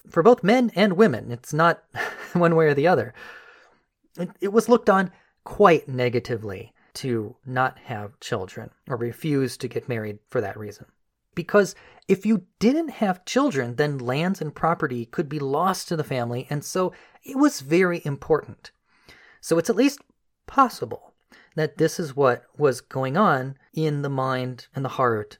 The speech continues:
of Thorberger in this story. Never mind, <laughs> never mind Hrolf. He's just some schmuck, right? I choose to see this as more of an arc in Thorberger's character. Because frankly, Thorberger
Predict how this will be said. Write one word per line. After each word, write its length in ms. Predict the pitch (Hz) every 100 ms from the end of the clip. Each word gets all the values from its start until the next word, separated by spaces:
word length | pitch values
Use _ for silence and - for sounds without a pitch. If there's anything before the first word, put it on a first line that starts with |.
| _
of 280 | 135 113 -
Thorberger 640 | - 220 147 120 107 107 104 _ _ _ -
in 180 | 127 113
this 180 | 104
story. 320 | - 120 95 -
Never 180 | 220 262
mind, 340 | 143 - - _
<laughs> 240 | - - -
never 140 | 247
mind 200 | 208 165
Hrolf. 460 | 117 - 117 - -
He's 200 | 220 226
just 200 | 240 -
some 120 | 165
schmuck, 420 | - - 110 - -
right? 240 | 127 151 - - - _ _ _ -
I 140 | 202
choose 260 | 220 208 -
to 80 | -
see 200 | - 127
this 240 | 120 -
as 180 | - 135
more 220 | 151 165
of 120 | 151
an 120 | 151 - -
arc 460 | 147 151 - - - -
in 160 | 139
Thorberger's 600 | 123 - 120 113 104 95
character. 580 | - - 101 - - - _ _ -
Because 180 | 254
frankly, 380 | - 294 269 214
Thorberger 640 | 156 165 143 123 120 120